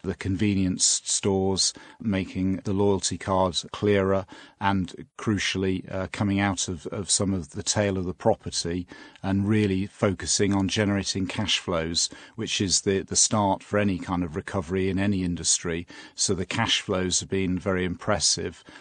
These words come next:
and the balance sheet is getting stronger as they pay down their debt.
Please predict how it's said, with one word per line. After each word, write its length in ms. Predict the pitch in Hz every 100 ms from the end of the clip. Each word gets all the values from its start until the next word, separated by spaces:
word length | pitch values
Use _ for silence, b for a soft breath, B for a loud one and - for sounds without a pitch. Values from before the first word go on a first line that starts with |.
| B -
and 160 | 95
the 40 | 85
balance 420 | 107 101 90 -
sheet 340 | - 90 -
is 80 | 82
getting 300 | 101 90 87
stronger 560 | - - 98 92 87 95
as 200 | 92 -
they 340 | 92 87 87 B B -
pay 220 | 107 92
down 280 | 95 90 90
their 140 | 87
debt. 500 | 110 98 87 -